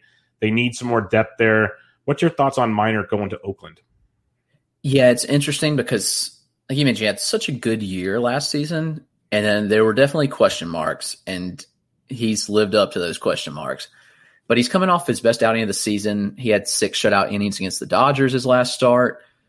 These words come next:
Speaker 2: Still, the E R A sits at five six. It's not appealing at all. The underlying numbers don't look great. But like you mentioned, the good news is that he moves to a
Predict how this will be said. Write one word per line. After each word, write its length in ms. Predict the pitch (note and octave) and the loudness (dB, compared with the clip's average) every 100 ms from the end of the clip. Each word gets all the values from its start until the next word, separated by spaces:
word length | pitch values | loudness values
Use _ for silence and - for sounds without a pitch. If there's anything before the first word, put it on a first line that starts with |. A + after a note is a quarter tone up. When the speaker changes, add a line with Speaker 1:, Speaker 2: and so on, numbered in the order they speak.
| _ | _
Speaker 2:
Still, 380 | - - C#3+ C3 | -8 2 4 4
the 140 | A2+ | 2
E 100 | G#2 G#2+ | 2 4
R 160 | G2+ | 4
A 80 | F#2+ | 2
sits 260 | - F#2+ - | -2 -6 -6
at 80 | |
five 320 | - F#2 F#2 - | -6 -2 -2 -4
six. 640 | - G#2 G#2 G#2 - - - | -4 0 -2 -2 -8 -8 -6
It's 100 | D#3 | 2
not 180 | D3 | 2
appealing 460 | A2 - G2+ G2+ F#2+ | 2 -2 -6 -4 -2
at 60 | G2 | 0
all. 440 | F#2+ F#2+ F#2+ - _ _ - | 2 2 0 -6 _ _ -2
The 140 | A2+ | 2
underlying 460 | A#2+ A#2+ A#2 A2 G#2+ | 4 4 4 2 0
numbers 520 | G2 G#2 G2+ G2 - _ _ | 0 0 -2 -4 -10 _ _
don't 280 | G#2 A#2 A#2+ | 0 2 2
look 260 | G#2+ A2+ - | 2 0 -2
great. 520 | F2+ G2 A#2 B2 _ _ _ _ _ _ - | -4 0 0 -2 _ _ _ _ _ _ 4
But 140 | G3 | 6
like 160 | F3+ F3 | 6 2
you 60 | F3+ | -4
mentioned, 260 | F3 G2 | -4 -4
the 60 | F2+ | -2
good 180 | G#2 A#2+ | 0 2
news 240 | B2 A2 | 0 0
is 180 | A#2+ B2 | -2 -2
that 100 | G2 | -4
he 80 | G2 | -4
moves 400 | F#2 F#2+ G#2+ - | -6 -6 -6 -6
to 300 | G#2 G2+ - _ | -4 -4 -6 _
a 100 | G#2+ | -10